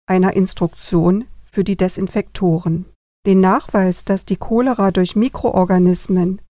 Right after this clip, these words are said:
das heißt in erster Linie durch verunreinigtes Trinkwasser,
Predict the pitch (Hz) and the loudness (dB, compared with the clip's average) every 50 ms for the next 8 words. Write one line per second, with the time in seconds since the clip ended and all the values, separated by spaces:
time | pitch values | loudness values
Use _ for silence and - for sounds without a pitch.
0 | _ _ _ - 220 175 - 202 208 208 220 233 - - 208 208 - - 208 220 | _ _ _ -2 -2 -2 0 0 0 0 0 0 -2 -2 -2 -2 0 0 0 0
1 | 262 - - - 233 208 196 196 208 202 196 185 - 196 190 180 - - 202 - | -2 -2 -4 -2 -2 0 0 0 2 2 2 2 0 0 -2 -2 -2 -4 -2 0
2 | 208 226 226 220 - 196 185 190 190 190 - - 190 - - - - 220 226 269 | 0 2 2 2 2 2 2 2 0 -2 -4 -6 -8 -8 -8 -8 -4 -2 -2 -2
3 | - - - 196 190 - - 185 185 208 254 | -2 -2 -2 -2 -2 0 0 0 0 -2 -4